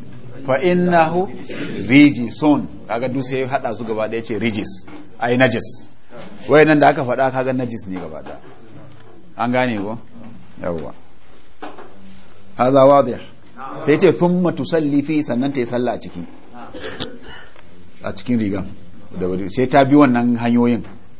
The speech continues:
na tsaftace rigan sannan ta yi sallah da rigar. Muttafaqun alai. Wa an Abi Hurairah radiyallahu anhu qala, qalat Khawlatu, Khawlatu bintu Hakim. Ta ce, "Ya Rasulullah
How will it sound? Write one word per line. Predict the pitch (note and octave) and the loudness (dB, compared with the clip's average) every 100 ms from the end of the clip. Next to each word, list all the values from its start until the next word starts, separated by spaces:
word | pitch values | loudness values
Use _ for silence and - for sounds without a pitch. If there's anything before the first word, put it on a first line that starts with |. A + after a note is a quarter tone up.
| - | -10
na | F#2 | -6
tsaftace | B2 A#2 A#2 A2 | -4 -4 -2 -2
rigan | A2 G#2 A2+ | -2 -2 -2
sannan | G2 G2+ | -4 -6
ta | F#2+ | -6
yi | F2 | -4
sallah | F#2 F2+ D#2+ | -4 -4 -6
da | |
rigar. | D#2 D2+ E2+ - - - | -8 -8 -8 -10 -10 -8
Muttafaqun | - A2+ G2+ G2 F2+ | -8 -4 -4 -4 -4
alai. | D#2+ D#2+ - - - - | -4 -6 -8 -10 -10 -8
Wa | - G2+ | 2 4
an | A2+ | 4
Abi | G#2 | 4
Hurairah | G#2+ A2 G#2+ G2 | 4 4 2 0
radiyallahu | F#2+ G#2 G2+ G2+ | 2 2 2 0
anhu | G2+ | -4
qala, | F#2+ G#2 G#2 G2+ | 0 0 2 0
qalat | G#2 G#2+ G#2+ | 2 2 0
Khawlatu, | - A2 G#2+ G#2+ G#2+ G2 - - - - - - - - - - | 0 2 2 0 -2 -4 -8 -10 -10 -10 -10 -10 -10 -10 -10 -10
Khawlatu | - D3+ C#3+ C#3 A#2+ | 2 6 6 4 4
bintu | C3 B2+ | 2 0
Hakim. | G2 F#2+ A2 E2 - - - - - - - - - | -4 -4 -4 -4 -8 -12 -12 -10 -10 -10 -10 -10 -2
Ta | B2 A#2 | 0 0
ce, | - C3 E2 - - - - - - - - - | 0 -2 -2 -6 -10 -10 -10 -10 -10 -10 -10 -2
"Ya | G#2 C#3 | 4 6
Rasulullah | C#3 B2+ B2 A2+ G2+ F#2+ - | 6 4 0 2 0 -2 -6